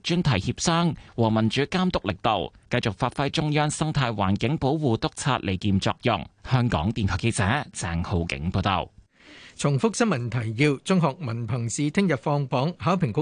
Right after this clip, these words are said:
Speaker 2: 話今年大約一點一六人爭一個學位。另外，今年有四名考生考獲七科五星星狀元成績。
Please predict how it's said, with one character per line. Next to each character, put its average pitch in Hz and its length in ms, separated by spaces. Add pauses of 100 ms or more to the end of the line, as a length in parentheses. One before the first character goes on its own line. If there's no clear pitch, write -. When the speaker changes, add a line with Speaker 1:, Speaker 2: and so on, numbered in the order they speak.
Speaker 2:
話 139 160
今 226 160
年 107 200
大 135 180
約 139 240
一 202 60 (180)
點 139 200
一 175 60 (120)
六 139 200
人 110 240
爭 180 240
一 185 140
個 156 100
學 120 220
位。 117 320
另 143 120
外， 139 120
今 180 180
年 110 140
有 123 120
四 139 200
名 113 160
考 117 260
生 185 240
考 147 160
獲 143 200
七 - 160
科 175 240
五 120 200
星 180 220
星 185 200
狀 123 280
元 104 240
成 107 240
績。 185 180